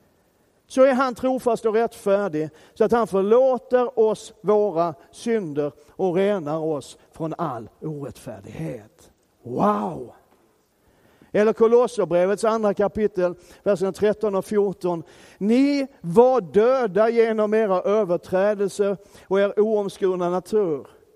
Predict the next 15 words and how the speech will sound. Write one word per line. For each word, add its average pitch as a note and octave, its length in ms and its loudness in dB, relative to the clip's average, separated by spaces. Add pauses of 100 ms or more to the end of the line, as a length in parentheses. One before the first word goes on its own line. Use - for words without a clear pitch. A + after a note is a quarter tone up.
(120)
Men F#3+ 140 0
också G#3+ 280 0
er A3+ 280 4
har G#3 240 0
han A3+ 200 -2
gjort F3+ 160 -4
levande F3+ 520 0
med E3 160 -6
Kristus. F#3 540 -4 (340)
Han A#3 360 0
har A3+ 320 4
förlåtit B3 920 2
oss B3+ 220 0
alla A#3 280 4
överträdelser." A3 1040 0